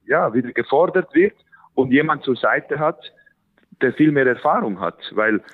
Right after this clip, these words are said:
<laughs> es ist ja unglaublich schwierig für einen jungen Trainer, äh, viele Dinge schon zu wissen.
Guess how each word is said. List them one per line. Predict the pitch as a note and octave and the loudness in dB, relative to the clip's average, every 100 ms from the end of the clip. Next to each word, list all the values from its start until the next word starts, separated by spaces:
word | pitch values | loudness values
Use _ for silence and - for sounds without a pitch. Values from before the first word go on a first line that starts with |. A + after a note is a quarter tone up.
| _ - | _ -6
<laughs> | - D3+ - | -2 -2 -4
es | A#2 | -6
ist | B2+ A#2+ | -2 0
ja | B2+ | 0
unglaublich | C#3 C3+ C3 | 2 0 0
schwierig | - C#3+ D3+ - | -2 0 0 0
für | A#2 | -2
einen | C3 B2 | -2 -2
jungen | C#3+ C#3 A#2 | -4 -4 -2
Trainer, | A#2+ C#3 D#3 D3+ - _ _ - | -2 0 -2 -4 -10 _ _ 0
äh, | A#2+ A2+ | 0 2
viele | D3+ D3 | 2 2
Dinge | C#3 D3+ C3+ | 0 -4 -4
schon | C#3+ C3 | -6 -2
zu | B2+ | 0
wissen. | D3+ G3 F#3+ G3 | 2 0 -4 -6